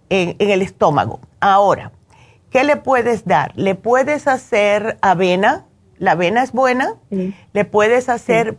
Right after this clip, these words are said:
Speaker 1: puré de todo tipo. El puré de papa, puré de malanga, puré de calabaza, puré de zanahoria. Eso no le va a caer mal.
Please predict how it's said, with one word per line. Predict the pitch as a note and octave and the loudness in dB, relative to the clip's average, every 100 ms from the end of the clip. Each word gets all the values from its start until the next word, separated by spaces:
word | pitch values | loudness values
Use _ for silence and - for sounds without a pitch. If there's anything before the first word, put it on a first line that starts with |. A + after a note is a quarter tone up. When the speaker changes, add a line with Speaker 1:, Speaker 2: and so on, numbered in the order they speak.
| _ | _
Speaker 1:
puré | A#3 G3+ F#3 G#3+ C4 | -2 0 2 2 0
de | A3 G3+ | -2 -4
todo | - G3+ A3 A3 | 0 0 0 -2
tipo. | A3+ - F3+ | -6 -2 0
El | F3+ F3 | 0 -2
puré | - F#3+ F3 | -4 -2 -2
de | E3 | -2
papa, | E3 B3+ B3+ B3 A3+ G#3+ G#3 | -4 0 -2 0 0 0 -2
puré | - C3+ D#3 | -4 -2 -2
de | D3+ | -2
malanga, | D3+ E3 A3+ A3+ G#3 G3+ G3+ G3 | -2 0 -2 -2 0 2 0 -4
puré | C#3 C3+ | -8 -6
de | C3 | -4
calabaza, | D#3 E3 G#3 A#3+ A3+ - G#3 G3+ F#3+ | 0 2 2 0 -4 0 2 2 -2
puré | D#3 C3 | -6 -4
de | C3+ | -4
zanahoria. | D#3 F#3 G#3 B3+ A#3 G3+ F#3+ - - - - | -6 -4 -2 -2 -2 -2 -4 -4 -20 -12 -2
Eso | B3+ C#4 - C4+ | -2 -2 -4 -2
no | A3 A3+ A3+ | -2 -2 -2
le | A#3+ A3 | -4 0
va | F#3+ | -2
a | F3+ | 0
caer | G3+ F#3+ F#3+ F#3+ | -2 0 -2 -2
mal. | A3+ A3 C3 | 0 0 -2